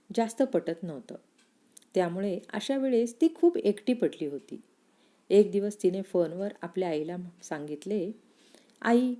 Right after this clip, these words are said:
मला सांभाळणारं कोणीच नाही आणि तुझे जावई म्हणताहेत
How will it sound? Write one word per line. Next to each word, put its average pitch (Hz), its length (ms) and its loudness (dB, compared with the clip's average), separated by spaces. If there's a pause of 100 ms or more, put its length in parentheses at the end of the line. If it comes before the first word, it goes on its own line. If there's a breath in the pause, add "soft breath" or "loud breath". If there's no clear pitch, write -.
मला 277 200 0
सांभाळणारं 220 640 0
कोणीच 180 380 -2
नाही - 280 -12 (560 soft breath)
आणि 240 280 2
तुझे 233 200 4
जावई 190 360 0
म्हणताहेत 196 680 -2